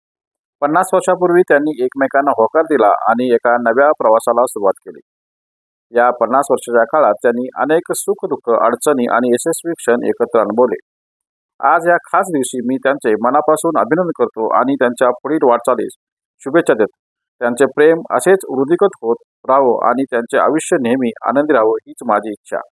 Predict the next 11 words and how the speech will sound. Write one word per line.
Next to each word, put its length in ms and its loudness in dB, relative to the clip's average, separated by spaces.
मुक्काम 320 0
पोस्ट 320 -2
राशीन, 340 -4
तालुका 420 -4
कर्जत, 480 0
जिल्हा 340 -2
नगर 320 2
या 120 0
गावात 340 2
डॉक्टर 340 2
जगन्नाथ 320 0